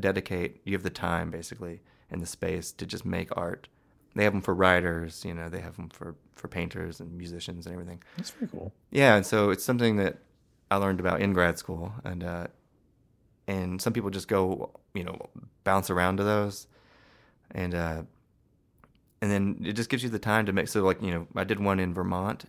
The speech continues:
Speaker 1: at, uh, Vermont Studio Center. Um, somebody had recommended it, and, uh, so I had a month in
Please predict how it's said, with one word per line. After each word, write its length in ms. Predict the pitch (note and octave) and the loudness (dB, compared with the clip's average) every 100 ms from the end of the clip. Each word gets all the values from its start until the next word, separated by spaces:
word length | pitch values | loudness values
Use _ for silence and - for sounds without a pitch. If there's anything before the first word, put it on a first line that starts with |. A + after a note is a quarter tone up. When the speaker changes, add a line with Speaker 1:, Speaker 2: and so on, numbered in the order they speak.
| - | -8
Speaker 1:
at, 180 | F#2+ F#2 | -6 -6
uh, 220 | F#2 F#2+ | -8 -8
Vermont 340 | F#2+ F#2+ F#2+ | -4 -4 -4
Studio 340 | - G2 F#2 F#2 | -4 -6 -4 -6
Center. 460 | - B2 F#2+ - - _ _ _ _ _ - | -6 -6 -6 -8 -12 _ _ _ _ _ -14
Um, 420 | F#2+ F2+ F2 - | -10 -10 -10 -14
somebody 280 | - G2 F#2+ | -8 -2 0
had 100 | F2+ | 0
recommended 460 | F2+ F2 F#2+ G#2 F#2+ | 0 0 -2 -2 0
it, 200 | F#2 - _ _ _ _ _ _ _ _ _ | -2 -4 _ _ _ _ _ _ _ _ _
and, 260 | F#2 F2+ F2+ | -6 -4 -4
uh, 160 | E2+ | -6
so 120 | E2+ F#2+ | -2 -2
I 40 | |
had 80 | F#2 | 0
a 60 | |
month 360 | F2+ F#2+ F2+ - - _ - _ _ | 2 2 0 -4 -18 _ -20 _ _
in 300 | F2+ F#2 F2+ | -6 -6 -8